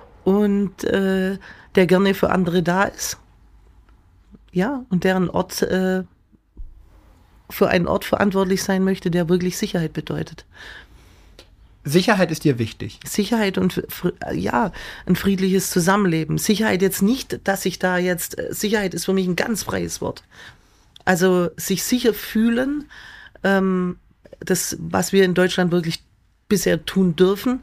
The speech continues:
Speaker 2: Ja.
Speaker 1: ist ja ein großes Privileg. Und deswegen ist es ein großes Wort für mich. Es gibt ganz viele Lebewesen, die sich nie sicher fühlen kö-, dürfen.
Speaker 2: Müssen wir
Speaker 1: Okay.
Speaker 2: uns das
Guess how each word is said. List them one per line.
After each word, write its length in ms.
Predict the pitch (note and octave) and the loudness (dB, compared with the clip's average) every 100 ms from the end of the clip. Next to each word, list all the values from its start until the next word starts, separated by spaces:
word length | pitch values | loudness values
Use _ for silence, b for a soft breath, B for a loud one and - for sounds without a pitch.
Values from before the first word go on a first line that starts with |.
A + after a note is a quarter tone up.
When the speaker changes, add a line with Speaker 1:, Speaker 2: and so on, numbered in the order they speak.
| B | B
Speaker 2:
Ja. 120 | A#2 A2+ | -4 -2
Speaker 1:
ist 140 | F3 | 0
ja 80 | F3+ | 0
ein 80 | F3 | 0
großes 360 | E3+ F3 E3 | 0 0 -2
Privileg. 580 | - E3+ D#3 D3+ C3+ - B B B B B | -4 -2 -2 -6 -10 -18 B B B B B
Und 180 | F3+ F3 | -4 -2
deswegen 340 | F3+ F3+ E3+ | 0 0 0
ist 140 | F3 - | -2 -2
es 100 | F3+ | -4
ein 60 | |
großes 380 | E3+ D#3+ D#3+ D3 | 0 -2 -2 -6
Wort 180 | D#3 - | -8 -10
für 120 | D3+ | -14
mich. 260 | C#3 - _ _ _ _ b - | -14 -16 _ _ _ _ b -10
Es 140 | D#3+ | -4
gibt 180 | F3+ E3+ | -4 0
ganz 260 | F3 E3+ - | 0 0 -2
viele 240 | F3 E3+ | -2 -2
Lebewesen, 640 | D#3 E3 D#3+ D#3+ E3 D#3+ D#3+ | -2 -4 -2 -4 -4 -4 -4
die 180 | D#3+ D#3 | -4 -4
sich 240 | D#3+ - | -8 0
nie 200 | E3+ F3 | 0 0
sicher 280 | D3 D3+ - | -4 -10 -12
fühlen 320 | - - - | -10 -12 -12
kö-, 120 | - - - - | -14 -20 -10 -2
dürfen. 280 | D#3 - - _ _ _ - | -2 -4 -16 _ _ _ 2
Speaker 2:
Müssen 300 | E3 E3+ F#3 | 4 4 4
wir 80 | |
Speaker 1:
Okay. 60 | F3 | 4
Speaker 2:
uns 100 | D#3 | 4
das 240 | E3+ D#3 | 0 -2